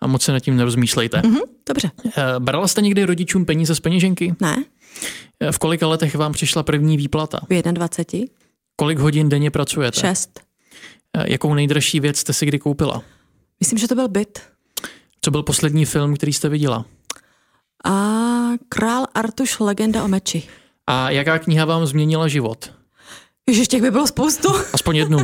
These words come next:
Speaker 2: <laughs> Aspoň jednu. A já bych zmínila knížku Den, kdy došly prachy. Úplně si teď nevzpomenu na toho autora, ale je to vlastně knížka, která mluví o velký hospodářský krizi. O tom, jak proběhla,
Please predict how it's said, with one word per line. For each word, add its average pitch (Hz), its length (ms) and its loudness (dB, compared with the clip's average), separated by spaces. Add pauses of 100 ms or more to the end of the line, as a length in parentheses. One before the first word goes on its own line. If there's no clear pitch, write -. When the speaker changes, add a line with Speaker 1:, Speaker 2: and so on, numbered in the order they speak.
(220)
Speaker 2:
<laughs> - 220 -4
Aspoň 269 320 -2
jednu. 226 340 0 (400)
A 196 320 2 (160)
já 220 140 0
bych 285 180 -2
zmínila 269 760 2 (100)
knížku 262 1040 -2
Den, 208 220 0
kdy 233 180 0
došly 247 280 -2
prachy. 202 460 -4 (920)
Úplně 220 280 0
si 240 120 -2
teď 240 120 -4
nevzpomenu 220 380 -2
na 220 80 0
toho 240 180 0
autora, 208 460 -2
ale 196 260 -2
je 208 100 0
to 220 280 -2
vlastně 220 240 -2
knížka, 226 320 0
která 220 280 -2
mluví 220 320 2
o 208 500 -2
velký 202 280 -4
hospodářský 208 500 -4
krizi. 190 300 -2 (960)
O 202 80 0
tom, 220 160 0
jak 220 120 -4
proběhla, 196 600 0